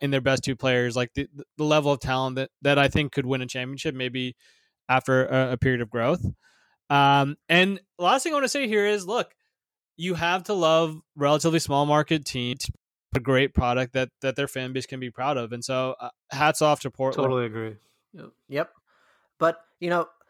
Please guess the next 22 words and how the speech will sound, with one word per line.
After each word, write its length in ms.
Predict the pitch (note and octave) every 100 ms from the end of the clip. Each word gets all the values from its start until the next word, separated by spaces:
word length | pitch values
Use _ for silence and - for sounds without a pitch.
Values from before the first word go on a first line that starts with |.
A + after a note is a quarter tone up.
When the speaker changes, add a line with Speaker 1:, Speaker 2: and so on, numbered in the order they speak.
| _ _ _
Speaker 3:
so 200 | - G3+
if, 260 | G#3+ F3+ -
if, 160 | D#3+ D#3
you 260 | G3+ F3+
know, 100 | D3+
when 200 | C#3+ D#3
we're, 80 | F3 - _ _ _ _ _ _ _ _ _
if, 180 | E3+ D#3 F#3
if 120 | D3+
we're 200 | F3 A#3
saying 320 | - F#3+ F3+
that 160 | D#3+ C3+
they 140 | D#3
could 160 | E3 D3
pro-, 200 | D#3+ D3
they 180 | D3
could 160 | D#3 E3
beat 300 | C#3 C#3 - - -
a, 360 | C3+ B2+ B2 A#2+
a, 300 | B2 A#2+ A#2
um, 360 | A2+ A2 G#2+ - _ _ -
a, 140 | C3